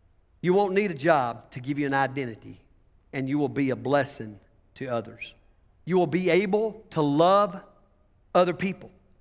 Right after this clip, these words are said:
You'll be such a better husband or wife because you aren't, listen, you aren't seeking to validate yourself in your wife or husband. You are finding your authority in God. Like I said, we look for pleasure in so many other things, but not the right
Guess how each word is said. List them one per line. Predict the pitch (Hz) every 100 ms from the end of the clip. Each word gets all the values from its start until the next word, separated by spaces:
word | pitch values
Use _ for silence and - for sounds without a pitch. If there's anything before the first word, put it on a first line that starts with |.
| _ -
You'll | 175
be | 170 185
such | - 202 202
a |
better | 147 196 190
husband | 156 196 175 190
or | 147
wife | 165 196 220
because | 170 - 185 170 147
you | 214
aren't, | 220 214 - - 190
listen, | 202 - 110 - _ _
you | 151 233 254
aren't | 240 233
seeking | - 247 233 - 143 139 - _ _ _ -
to | 196 165
validate | 123 196 254 285 233 135 175 175 170
yourself | 165 151 - 175 151 156 156 -
in | 175 175
your | 165
wife | 135 180 196 208 - -
or | 175 165
husband. | 143 214 202 135 120 104 _ _ _ _
You | 180 254
are | 233 208
finding | - 214 226 233 233 208
your | 208 202
authority | 208 233 220 208 165 165
in | 175 156 151
God. | 180 165 120 - - 196
Like | 214
I |
said, | 254 220
we | 202 262
look | 233 240 240
for | 190 175 - - _ _
pleasure | - 220 233 233 247
in | 180
so | - 226
many | 226 220
other | 220 196
things, | - 220 226
but | 151 208
not | 202 202
the | 190
right | 175 185